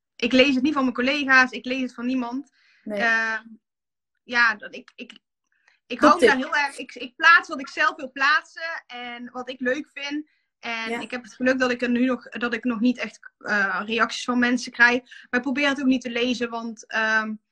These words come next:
Speaker 1: soms krijg ik wel eens, "Oh Anne, je hebt een slechte reactie daarop." En, eh, het fijne is dat vaak veel media dingen ook wel gewoon de echte slechte reacties weghalen.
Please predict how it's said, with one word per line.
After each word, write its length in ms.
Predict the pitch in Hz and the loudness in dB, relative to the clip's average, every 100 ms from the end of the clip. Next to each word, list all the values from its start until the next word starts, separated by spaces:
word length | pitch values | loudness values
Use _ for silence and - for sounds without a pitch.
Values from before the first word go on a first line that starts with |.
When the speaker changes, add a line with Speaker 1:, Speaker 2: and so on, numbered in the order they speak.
| _ - | _ -10
Speaker 1:
soms 280 | - 262 | 0 0
krijg 200 | - 262 | 6 4
ik 80 | 254 | 6
wel 120 | 254 | 0
eens, 120 | 254 - | -2 -2
"Oh 140 | 262 254 | -6 -4
Anne, 220 | 269 247 | -4 -4
je 60 | |
hebt 160 | 247 247 | -6 -6
een 140 | 240 | -8
slechte 320 | 240 254 254 247 | -6 -8 -8 -8
reactie 380 | 233 247 - | -8 -8 -8
daarop." 480 | 226 226 220 233 262 _ _ _ _ | -4 -2 -2 -6 -14 _ _ _ _
En, 480 | - 233 226 226 226 - | -10 -8 -8 -10 -14 -6
eh, 380 | 220 220 220 208 | -2 -2 -2 -4
het 140 | 208 | -4
fijne 300 | - 247 262 | 2 2 2
is 140 | 240 233 | -4 -8
dat 160 | 240 | -6
vaak 300 | - 240 233 - | 4 4 4 -8
veel 200 | 254 233 | -10 -10
media 420 | 233 247 247 226 | -10 -8 -8 -8
dingen 300 | 226 233 220 | -10 -12 -12
ook 200 | 233 226 | -12 -6
wel 240 | 226 220 | -4 -4
gewoon 180 | 233 233 | -6 -10
de 80 | 220 | -8
echte 240 | 240 - | -10 -12
slechte 280 | - 233 - | -8 -8 -8
reacties 380 | 233 233 - 220 | -10 -10 -10 -10
weghalen. 600 | 220 214 233 247 277 | -6 2 2 2 -4